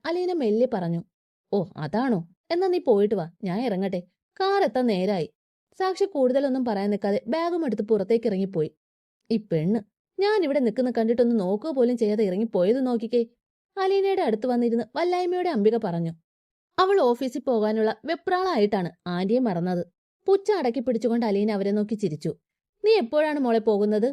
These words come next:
അംബിക അലീനയോട് ചോദിച്ചു. "ഞാനിപ്പോ ഇറങ്ങും ആന്റി, പിന്നെ ഇന്ന് ഞാൻ ഇങ്ങോട്ട് വരില്ല," അലീന അവരോട് പറഞ്ഞുകൊണ്ട് എഴുന്നേറ്റു. "അയ്യോ, അപ്പൊ മോൾ ഇന്ന് അവിടെയാണോ? വീട്ടിൽ പറഞ്ഞിട്ടുണ്ടോ?" അംബിക വെപ്രാളത്തോടെ ചോദിച്ചു. "ഇന്ന് ഞാൻ ആരുടെ കൂടെയാണ് എന്നൊക്കെ എന്റെ വീട്ടുകാർക്കറിയാം,"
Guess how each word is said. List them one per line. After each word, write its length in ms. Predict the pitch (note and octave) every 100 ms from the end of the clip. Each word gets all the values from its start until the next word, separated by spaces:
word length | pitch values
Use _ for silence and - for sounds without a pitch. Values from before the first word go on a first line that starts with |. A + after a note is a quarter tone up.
| - _ _ _ F#3
അംബിക 340 | F#3+ G3+ G#3+
അലീനയോട് 460 | A3 F#3+ G3+ G#3+ A#3
ചോദിച്ചു. 340 | G#3+ E3 E3+ - _ _ _ -
"ഞാനിപ്പോ 420 | G3+ B3 B3 C#4
ഇറങ്ങും 280 | A#3+ G3+ G#3
ആന്റി, 180 | F3+ F3 - _
പിന്നെ 180 | F#4 G4
ഇന്ന് 220 | D#4 C4
ഞാൻ 140 | C4+ C#4+
ഇങ്ങോട്ട് 260 | A3 A#3+
വരില്ല," 300 | A3+ D#3+ E3 D#3+ _ _ _ -
അലീന 300 | F4 F#4 G4
അവരോട് 280 | E4+ B3 C4+ A#3+
പറഞ്ഞുകൊണ്ട് 400 | F#3+ G3 A3 A3
എഴുന്നേറ്റു. 380 | E3+ E3+ E3 - _ _ -
"അയ്യോ, 240 | G#3+ B3 C4 _ _ -
അപ്പൊ 180 | E4+ G4+
മോൾ 320 | F#4+ C4 C#4
ഇന്ന് 140 | D4 C#4
അവിടെയാണോ? 400 | A3 B3+ G#3 F3 _ -
വീട്ടിൽ 240 | G#3+ C4 D#4
പറഞ്ഞിട്ടുണ്ടോ?" 500 | C#4 C#4 D#4+ A3+ E3+ - _ _ _ -
അംബിക 260 | G4 G4
വെപ്രാളത്തോടെ 640 | G4 C4+ - B3+ C4 C#4 C#4
ചോദിച്ചു. 360 | G#3+ F3+ F3+ - _ _ _ -
"ഇന്ന് 200 | F#4+ G4
ഞാൻ 200 | F#4 F4+
ആരുടെ 360 | C4 A3 A#3 C4
കൂടെയാണ് 360 | B3 G#3+ G#3+ A3 -
എന്നൊക്കെ 260 | E4+ F4+ F4
എന്റെ 140 | D4+
വീട്ടുകാർക്കറിയാം," 720 | B3 G3 A3 A3+ A3+ D#3+ D#3